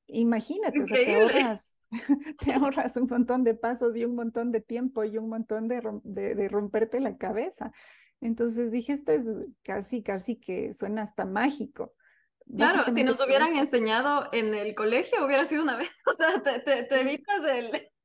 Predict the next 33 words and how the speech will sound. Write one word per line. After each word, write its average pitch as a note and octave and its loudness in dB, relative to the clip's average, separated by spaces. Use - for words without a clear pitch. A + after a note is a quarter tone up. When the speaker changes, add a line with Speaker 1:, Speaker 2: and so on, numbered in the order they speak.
Speaker 2:
<laughs> - -10
todo. F4 -4
Speaker 1:
Nos, C4+ 0
nos B3 -2
hubiéramos C#4 0
ahorrado A#3+ -4
mil C#4+ -2
cosas A#3 -2
<laughs> A3+ -2
en G#3+ 0
la A3 -2
Speaker 2:
Ajá. - -2
Speaker 1:
vida. G#3+ -2
Speaker 2:
Entonces C#4+ -4
tú C#4+ 0
encontraste, C4+ -4
o B3+ -10
sea, B3+ -4
te B3 -2
llamó. G#3 -4
¿Cómo, C#4+ -2
cómo D4 0
encontraste A#3 -4
este, A#3 -10
cómo D4 -2
te B3+ 0
enteraste G#3 -2
que G3 -8
esto G3+ -6
existe? G#3 -6
Speaker 1:
Porque, C4+ -2
bueno, D#4 -2
em, A#3 -2